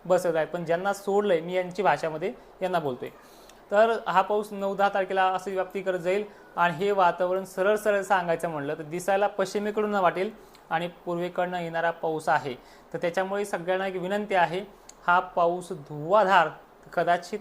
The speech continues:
अतिवृष्टीचे रडारसुद्धा महाराष्ट्रामध्ये पुन्हा बनायला लागतील. त्यामुळे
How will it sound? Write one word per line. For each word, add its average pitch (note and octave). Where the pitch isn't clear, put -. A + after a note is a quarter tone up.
अतिवृष्टीचे F#3
रडारसुद्धा F3+
महाराष्ट्रामध्ये D#3+
पुन्हा F3+
बनायला D#3+
लागतील. C3+
त्यामुळे G#3+